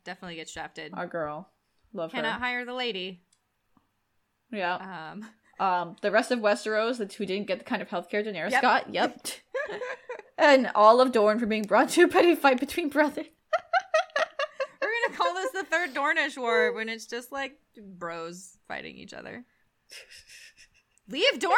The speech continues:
Speaker 1: out of this.
Speaker 2: Yeah, they didn't do anything. Poor, the Prince of Dorne is just like, "Yo, peace. I'm not doing this."
Speaker 1: Yeah, the Maester even says, like, Dorne is not really involved.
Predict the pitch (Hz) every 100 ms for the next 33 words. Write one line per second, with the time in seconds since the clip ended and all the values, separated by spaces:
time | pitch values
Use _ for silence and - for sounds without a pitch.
0 | 480 294 359 226 - 539 403 349 - _
1 | _ _ _ _ _ _ 277 349 269 196
2 | 208 311 403 370 349 339 381 269 202 185
3 | - 285 294 254 359 349 269 254 277 269
4 | 233 202 196 226 - - 208 - - -
5 | 220 220 214 214 202 233 294 370 254 311
6 | 339 427 440 415 320 311 - 311 311 220
7 | 233 220 214 190 226 226 262 277 233 226
8 | 233 - 226 226 226 214 196 190 196 262
9 | 320 359